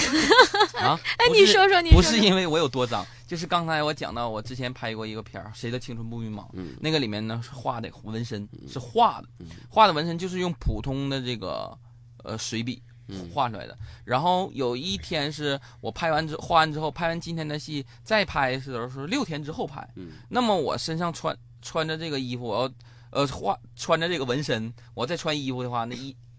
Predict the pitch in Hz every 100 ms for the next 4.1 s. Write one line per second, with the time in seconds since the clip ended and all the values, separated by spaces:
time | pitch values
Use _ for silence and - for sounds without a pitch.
0 | - - 127 135 143 135 135 139 170 -
1 | - - 151 101 101 147 - 98 90 151
2 | 151 - 143 143 - - - - - -
3 | - - 190 185 190 185 190 - 240 180
4 | 92